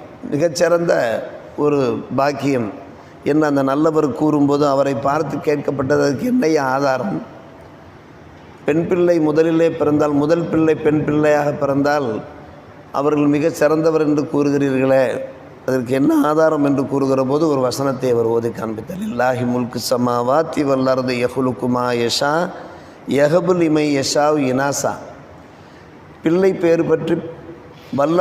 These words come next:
அல்லாஹ் சொல்லுகிற போது, தான் நாடியவருக்கு அல்லாஹ் பெண்மக்களை தானமாக தருகிறான், கிஃப்டாக தருகிறான், தான் நாடியவருக்கு ஆண் மக்களாக கிஃப்டாக தருகிறான் என்று.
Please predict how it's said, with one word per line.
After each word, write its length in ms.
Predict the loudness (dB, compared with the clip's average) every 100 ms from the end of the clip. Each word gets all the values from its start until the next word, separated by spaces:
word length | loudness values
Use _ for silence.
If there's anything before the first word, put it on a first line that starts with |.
| 2
அல்லாஹ் 400 | 2 2 2 2
சொல்லுகிற 360 | 0 2 2 2
போது, 320 | 2 2 0 0 0 -2 -10 -18 -20 -20 -20 -20 -20 -20 -6
தான் 220 | -2 0 0
நாடியவருக்கு 720 | 0 2 2 2 2 2 0
அல்லாஹ் 360 | 2 0 0
பெண்மக்களை 560 | 0 2 0 0 0 0 -2 -4
தானமாக 580 | 0 0 0 0 2 0
தருகிறான், 600 | 2 0 2 2 2 0 -4 -4
கிஃப்டாக 440 | -4 -2 0 0 0 0
தருகிறான், 520 | 0 2 2 2 -2 -6
தான் 220 | -4 -2 0
நாடியவருக்கு 800 | 0 0 2 2 0 -2 -2 -2 -2 -6 -6
ஆண் 260 | -2 0 0
மக்களாக 580 | 0 0 0 0 0
கிஃப்டாக 520 | -2 -4 -2 -2 0 -2
தருகிறான் 460 | -2 0 0 -2 -4
என்று. 240 | -8